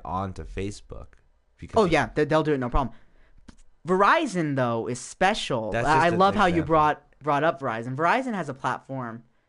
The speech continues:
Speaker 2: an advertising platform called Oath that looks at analytics to find people. So they use data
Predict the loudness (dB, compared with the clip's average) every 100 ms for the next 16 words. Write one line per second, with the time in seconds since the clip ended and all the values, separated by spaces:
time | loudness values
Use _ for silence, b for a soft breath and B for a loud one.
0 | _ _ -8 -6 -4 -6 -6 -6 -8 -8
1 | -8 -12 -14 -14 -16 _ -4 -2 -2 -6
2 | -20 -20 b b -6 -4 -4 -4 -4 -8
3 | -4 -6 -4 -6 -8 -10 -12 -14 -14 -12
4 | -10 -10 -12 -12 -12 -6 -6 -6 b b
5 | b -6 0 0 0 -4 -2 0